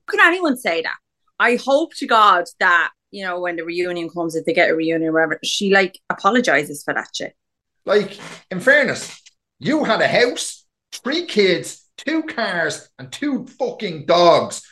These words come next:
Speaker 2: before you got married. What, were you and Ken just fucking messing around?
Speaker 1: The only reason I got married was because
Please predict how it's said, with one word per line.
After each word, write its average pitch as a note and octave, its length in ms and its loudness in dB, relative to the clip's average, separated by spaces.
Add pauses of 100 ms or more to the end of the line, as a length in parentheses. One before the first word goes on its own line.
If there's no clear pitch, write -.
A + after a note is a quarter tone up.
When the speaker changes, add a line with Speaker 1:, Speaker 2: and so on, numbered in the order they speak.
(100)
Speaker 2:
before F3+ 380 4
you D3+ 140 4
got C#3+ 240 2
married. B2+ 380 -2
What, - 180 4
were E3 60 -2
you G#3 120 0
and D3+ 80 -6
Ken F#3 240 -4
just - 240 -8 (200)
fucking C3 300 -4
messing C#3 340 -6
around? D3+ 480 0 (840)
Speaker 1:
The G#3+ 240 4 (120)
only D#4 540 8
reason A3 640 0 (640)
I G#3 640 6 (440)
got A3+ 280 2
married F3+ 480 -2 (200)
was F#3 200 -12
because F3 760 -2